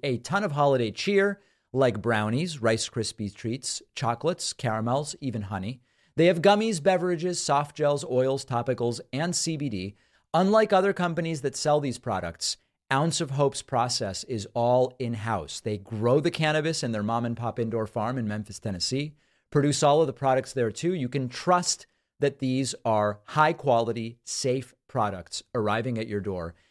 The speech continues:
And when you give someone Ounce of Hope as a gift, you can tell them why Ounce of Hope is such a cool company.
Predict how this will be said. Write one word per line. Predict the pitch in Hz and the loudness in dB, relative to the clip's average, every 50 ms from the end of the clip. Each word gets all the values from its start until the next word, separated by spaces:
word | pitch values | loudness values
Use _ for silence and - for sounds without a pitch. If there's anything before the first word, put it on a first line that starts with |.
| _ _ _ _ | _ _ _ _
And | 151 165 165 | 0 2 4
when | 170 185 185 | 4 4 2
you | 170 185 | 2 0
give | 156 131 214 240 196 | 0 2 0 0 0
someone | - - 233 226 202 190 185 170 | 0 0 0 0 0 0 0 2
Ounce | 160 156 165 - - | 2 0 0 -2 -4
of | 165 139 | -4 -2
Hope | 147 156 147 127 | 2 2 2 2
as | 147 127 120 | 0 -4 -6
a | 110 | -6
gift, | 95 113 147 151 147 - | -2 0 0 0 0 -2
you | 135 120 | -6 -4
can | 120 123 120 | -4 -4 -4
tell | 120 135 131 127 | -2 0 0 2
them | 123 123 120 120 | 2 2 2 4
why | 127 135 143 165 190 214 190 | 6 6 6 4 4 2 0
Ounce | 139 127 120 117 - | -2 -4 -4 -6 -8
of | - 104 95 | -10 -10 -8
Hope | 95 110 98 98 101 - - | -6 -6 -6 -6 -6 -8 -8
is | - 123 117 - | -6 -4 -4 -4
such | - - 151 151 147 - - - | -2 0 2 0 0 -2 -6 -8
a | 127 | -8
cool | - - - 131 127 127 127 | -10 -6 -2 0 0 0 0
company. | 131 147 151 165 165 - 160 110 78 71 | -2 -4 -4 -2 -2 -2 -4 -4 -6 -8